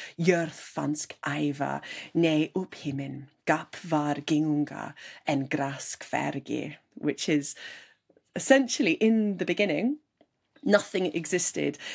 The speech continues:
neither sand, nor sea, nor rolling waves. There was no earth to be found, no sky, no grass, only the gaping void. And that's Ginnungagap.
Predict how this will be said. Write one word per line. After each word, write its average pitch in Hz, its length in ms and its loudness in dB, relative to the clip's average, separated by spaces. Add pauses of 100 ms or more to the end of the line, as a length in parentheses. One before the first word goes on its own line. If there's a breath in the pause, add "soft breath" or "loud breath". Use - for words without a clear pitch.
(100)
neither 180 200 4
sand, 175 800 0 (200 loud breath)
nor 165 160 2
sea, 185 640 2
nor 156 240 0
rolling 160 460 2
waves. 151 580 -2
There - 80 -4
was 147 160 -4
no 147 260 2
earth 180 480 2
to - 80 -14
be 180 80 -4
found, 175 680 -4 (280 loud breath)
no 156 80 -2
sky, 160 680 -2 (260 loud breath)
no 156 160 4
grass, 156 640 0 (300 loud breath)
only 175 360 4
the 151 220 0
gaping 147 800 0
void. 151 540 -2 (260)
And 147 160 2
that's - 480 -2 (180)
Ginnungagap. 143 840 0